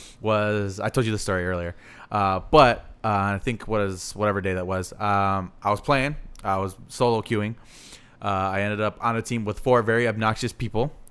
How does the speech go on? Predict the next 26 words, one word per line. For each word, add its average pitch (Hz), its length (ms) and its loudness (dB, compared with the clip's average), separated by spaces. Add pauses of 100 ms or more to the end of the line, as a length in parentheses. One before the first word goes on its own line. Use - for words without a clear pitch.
super 127 340 0
obnoxious, 101 460 -2
the - 120 -6
most 117 200 0
obnoxious 107 340 -2
people 107 240 -6
you 101 100 -2
ever 92 160 -2
heard. 98 220 0 (520)
And 113 180 -2
they're 123 80 -2
not 131 260 2
the 120 80 -2
type 113 200 2
of 107 60 -2
guys 107 280 4
to, 110 100 -4
like, 95 380 0 (760)
be 120 120 0
quiet 117 460 6 (100)
when 104 100 -2
you're 107 100 0
trying 107 300 4
to 104 80 2
fucking 107 300 2
listen 147 420 0